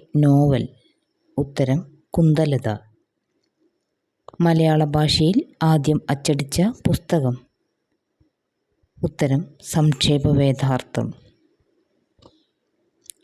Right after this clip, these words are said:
മാർത്താണ്ഡവർമ്മയുടെ കർത്താവ്? ഉത്തരം സി വി രാമൻപിള്ള. ഒരു വിലാപം എന്ന വിലാപകാവ്യത്തിൻ്റെ കർത്താവ്? ഉത്തരം വി സി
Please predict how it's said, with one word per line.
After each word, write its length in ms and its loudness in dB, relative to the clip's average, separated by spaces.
മാർത്താണ്ഡവർമ്മയുടെ 1120 2
കർത്താവ്? 600 -4
ഉത്തരം 420 -2
സി 280 -2
വി 220 0
രാമൻപിള്ള. 640 0
ഒരു 200 4
വിലാപം 600 2
എന്ന 220 2
വിലാപകാവ്യത്തിൻ്റെ 1160 0
കർത്താവ്? 500 -2
ഉത്തരം 500 -2
വി 200 2
സി 260 -2